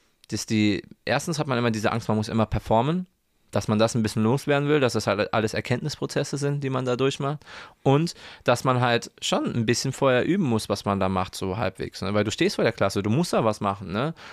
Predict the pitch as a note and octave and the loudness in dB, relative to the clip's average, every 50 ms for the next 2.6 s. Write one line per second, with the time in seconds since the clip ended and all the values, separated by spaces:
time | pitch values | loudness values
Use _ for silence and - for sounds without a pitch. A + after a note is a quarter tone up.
0 | - - C3 A#2+ A2 - - - D#3 - - D#3+ F3+ F#3+ F3+ - E3 D#3+ D#3 D3+ | -12 -8 -6 -6 -6 -6 -4 -2 -2 0 2 2 0 0 0 2 2 4 4 4
1 | - D3+ C#3+ C#3 - B2+ C3 C3+ A#2+ - - G#2 G2 F#2+ F2+ F2 - - F#2 F#2+ | 2 2 0 2 2 4 4 4 4 2 0 -2 -2 0 -2 -2 -2 -4 -4 -4
2 | G2+ G2 - C3+ - - - B2+ - - - - | -4 -2 0 -2 -2 0 -2 -2 -2 -4 -8 -12